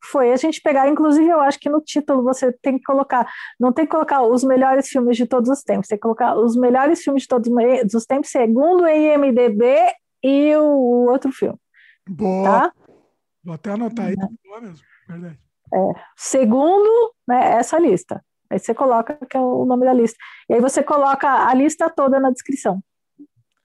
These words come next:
Speaker 2: Sim, é, então, assim, é verdade, a, a lista tá na, na des-, é, descrição também, as duas listas estão na descrição do, do, do programa aqui, pra
Speaker 1: Uhum.
Speaker 2: vocês, pra vocês acompanharem.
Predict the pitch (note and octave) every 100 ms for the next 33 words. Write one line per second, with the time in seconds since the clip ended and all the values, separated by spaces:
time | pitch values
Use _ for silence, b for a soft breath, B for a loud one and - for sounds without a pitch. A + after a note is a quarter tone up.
0 | - b _ - D4+ F#3+ b b b C#4+
1 | C4 G3+ - G#3+ G3 C#4 D4 - A#3 A#3+
2 | C4+ B3 F#3 F#3 F#3 G#3+ A#3+ B3 D#4 -
3 | F#3 - G#3+ A3 B3+ C4 C4 B3+ A3+ G#3+
4 | A#3 G#3 A3+ G#3+ G#3 F#3+ F3 F3 G#3 -
5 | A#3 A#3 G#3 G3+ G3+ F#3 B3+ A3 A3+ -
6 | A#3+ A#3+ A3+ - A3 - G3 G#3 F#3+ G3+
7 | F3+ - _ _ - F#3 - G3 F#3 F#3
8 | F3+ A#3 A#3+ A#3 A#3 C4 - _ G#3 G3
9 | G3+ A3+ F3+ E3